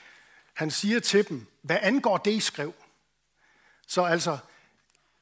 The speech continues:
de har skrevet til ham først, menigheden i Korinth. "Der er nogle ting, vi ikke, øh, vi har brug for noget, noget vejledning i." Og så kommer han altså, og i kapitel syv, så siger han så,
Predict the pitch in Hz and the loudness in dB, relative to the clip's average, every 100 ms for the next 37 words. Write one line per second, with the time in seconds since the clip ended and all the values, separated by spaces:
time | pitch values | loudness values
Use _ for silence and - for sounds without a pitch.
0 | _ _ _ _ _ - 247 220 - 214 | _ _ _ _ _ -2 0 2 4 4
1 | 240 143 220 - 254 - - - _ _ | 4 4 4 2 -2 -2 -8 -16 _ _
2 | _ _ _ _ - 165 180 165 147 - | _ _ _ _ 0 2 2 0 -4 -4
3 | 151 170 156 - _ 190 165 220 202 - | -4 -4 -6 -20 _ -4 -2 -2 -4 -2
4 | 226 220 - _ - 160 185 202 - 202 | -2 -2 -8 _ -16 -8 -6 -8 -14 -12
5 | 165 151 156 151 156 147 165 214 202 165 | -6 -4 -4 -6 -6 -4 -4 -4 -10 -4
6 | 151 147 160 170 156 151 160 196 147 120 | -2 -2 -6 -8 -4 -2 -2 -2 -6 -8
7 | 117 - _ _ - - - - - - | -14 -20 _ _ -20 -20 -20 -20 -20 -20
8 | _ 160 - - 247 226 156 160 151 165 | _ -8 -8 -6 0 2 2 -2 -4 -6
9 | - _ _ _ _ _ - 160 151 143 | -8 _ _ _ _ _ -8 -6 -6 -8
10 | 131 - 254 240 - - - 208 180 - | -4 -2 -2 -4 -14 -16 -8 -8 -6 -4
11 | 202 175 165 170 | -2 -2 -4 -6